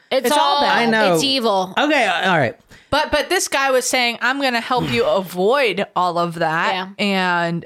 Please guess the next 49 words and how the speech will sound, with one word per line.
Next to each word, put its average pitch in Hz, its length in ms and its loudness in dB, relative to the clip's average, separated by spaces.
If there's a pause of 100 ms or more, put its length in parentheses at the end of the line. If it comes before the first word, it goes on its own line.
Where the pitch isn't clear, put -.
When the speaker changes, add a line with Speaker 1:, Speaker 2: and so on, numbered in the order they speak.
Speaker 2:
knowing 233 480 2
what 185 160 0
those 180 220 0
consequences 175 560 -4
were, 170 180 0
and 180 120 0
it's 180 100 -6
like, - 120 -4
"I'm 208 80 0
gonna 214 120 0
help 220 180 0
you 190 100 0
avoid 202 300 0
all 170 120 2
of 170 100 -2
that," 175 180 0
and 180 200 0
then 214 300 0 (680)
killed 220 260 0
them 220 140 0
on 214 160 0
top 262 240 -2
of 165 100 -6
that. 175 100 0
Speaker 3:
But 220 120 2
he 226 60 2
Speaker 2:
I 269 80 0
Speaker 3:
wasn't 233 360 0
just 202 220 0
killing 190 360 0
Jews. 127 560 2
That's 135 220 -2
the 120 80 -2
thing. 120 380 0
He 160 120 2
would 226 160 0
kill 185 280 0
anyone. 151 760 0 (440)
Even 254 300 0
Speaker 2:
But 294 140 2
Speaker 3:
so 294 60 -2
Speaker 2:
not 294 260 0
just 277 320 -2
Jews 269 300 -2
were 240 100 0
trying 247 380 -2
to 226 140 0
escape 240 640 -4
Nazis. 196 920 -4